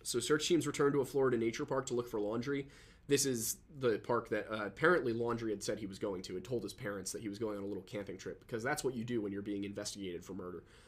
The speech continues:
is go on a camping trip in a local wildlife reserve. Um,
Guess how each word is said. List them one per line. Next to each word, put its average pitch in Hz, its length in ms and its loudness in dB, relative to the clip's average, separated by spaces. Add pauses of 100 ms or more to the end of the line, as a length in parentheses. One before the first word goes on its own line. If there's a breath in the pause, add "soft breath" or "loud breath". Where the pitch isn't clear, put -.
(240 loud breath)
is - 280 -4 (140)
go 113 180 4
on 98 40 -2
a 95 40 -6
camping 101 360 -4
trip 92 320 -6 (160)
in 98 140 -2
a - 20 -4
local 95 320 -4
wildlife 90 500 -8
reserve. 92 320 -8 (920 loud breath)
Um, 104 580 0